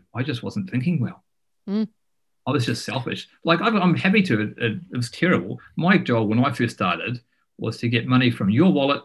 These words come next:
Speaker 1: to my wallet. That was my goal.
Speaker 2: Mm-hmm.
Speaker 1: Guess what? That doesn't work for very long.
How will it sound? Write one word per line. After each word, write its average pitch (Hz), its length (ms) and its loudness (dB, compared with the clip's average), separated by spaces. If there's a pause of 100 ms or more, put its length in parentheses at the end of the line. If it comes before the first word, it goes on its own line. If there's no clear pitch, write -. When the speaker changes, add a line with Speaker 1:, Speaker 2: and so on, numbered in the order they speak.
Speaker 1:
to 107 100 -4
my 98 200 0
wallet. 90 320 -6 (1800)
That - 180 -4
was 120 180 -2
my 110 160 4
goal. 90 300 -4 (400)
Speaker 2:
Mm-hmm. 202 200 -6 (540)
Speaker 1:
Guess 127 200 -2
what? 120 140 -2
That 120 120 0
doesn't 104 220 -4
work 104 240 -4
for 104 80 -4
very 95 220 2
long. 95 240 -8